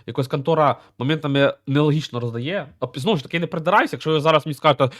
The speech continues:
«Чувак, ти просто підсчитай і буде рейтинг». Да, да, нема питань. Просто, якщо подивитися на інші минулі річні промо, і воно якось, не знаю, дивно. Дивно, але прикольно. Тобто в фіфа сімнадцять видно, що вони косякнули, а далі вони вже поняли, що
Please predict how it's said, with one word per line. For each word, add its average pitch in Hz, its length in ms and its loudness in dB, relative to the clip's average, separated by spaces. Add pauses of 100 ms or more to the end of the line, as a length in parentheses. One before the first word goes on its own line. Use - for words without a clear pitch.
«Чувак, 160 360 2
ти 143 80 -4
просто 139 260 -6
підсчитай 160 540 0
і 139 40 0
буде 127 220 0
рейтинг». 135 320 0
Да, 123 300 2
да, 113 240 -2
нема 113 220 -6
питань. 135 360 -4
Просто, 123 320 -6 (280)
якщо 120 300 -6
подивитися 139 680 -4 (380)
на 123 440 -2 (100)
інші 147 420 -8
минулі 127 680 -4
річні 131 380 -6
промо, 160 380 -4
і 107 160 -10
воно 127 220 -4
якось, 131 320 -4
не 120 100 -8
знаю, 117 240 -4
дивно. 110 440 -4 (720)
Дивно, 170 300 0
але 139 180 0
прикольно. 131 360 -4
Тобто - 200 -12
в 117 40 -6
фіфа - 280 -2
сімнадцять 202 340 -6
видно, 147 200 -6
що 131 120 -10
вони 123 120 -6
косякнули, 143 500 -6
а 117 80 0
далі 135 200 0
вони 127 160 -4
вже 123 120 -4
поняли, 104 420 -6
що 107 260 -4